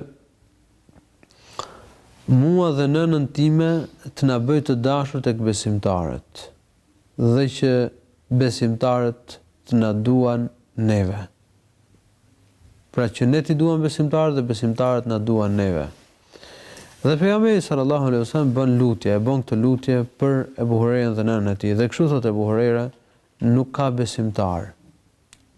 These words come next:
që dëgjon për mua, edhe pse nuk më shikon, që nuk më do mua", sepse pejgamberi sallallahu alaihi wasallam ka bën këtë lutje për Ebu Hurajrën radhiyallahu anhu. Muhammed ibn Sirin radhiyallahu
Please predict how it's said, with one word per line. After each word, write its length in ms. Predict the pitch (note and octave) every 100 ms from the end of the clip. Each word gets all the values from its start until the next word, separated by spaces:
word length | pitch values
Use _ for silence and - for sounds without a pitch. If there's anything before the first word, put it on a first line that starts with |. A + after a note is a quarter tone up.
| _ _ _ _ _ _ _ _ _ _ _ _ -
që 180 | - C#3+ C3 A#2+ - _ B2
dëgjon 460 | B2+ A#2+ C3+ A#2+
për 100 | A2
mua, 280 | A2 G#2+ A#2 -
edhe 160 | D#3 E3
pse 160 | - A#2+
nuk 220 | A2+ -
më 80 | A2+
shikon, 400 | - - B2+ B2+ C3+ _ _ -
që 140 | B2
nuk 240 | B2+ C#3+ B2
më 60 | A2
do 140 | A2+
mua", 380 | G2+ F#2+ F2 F#2 -
sepse 400 | B2+ A2 A#2 A#2+ -
pejgamberi 420 | B2 A2 A#2+ B2
sallallahu 380 | - A2 A2 A2+
alaihi 140 | G#2+ G#2+
wasallam 480 | B2 B2 B2 C3 C3+ - - _ _ -
ka 140 | G#2+
bën 320 | A2 B2 B2 A#2
këtë 200 | - A2 A2+
lutje 360 | A#2+ A#2+ A2+ A#2 C3+ -
për 240 | B2 A#2+ -
Ebu 220 | A#2+ A#2+
Hurajrën 400 | A2 A2 A#2 A2 A2
radhiyallahu 460 | A2+ G#2+ G2+ G#2 G2+ G2
anhu. 120 | G2 - - - -
Muhammed 420 | C#3+ - A3 A3+
ibn 200 | G#3 F#3
Sirin 360 | E3+ D3+ D3 B2
radhiyallahu 680 | B2+ E3 C#3 A2 A#2+ A#2+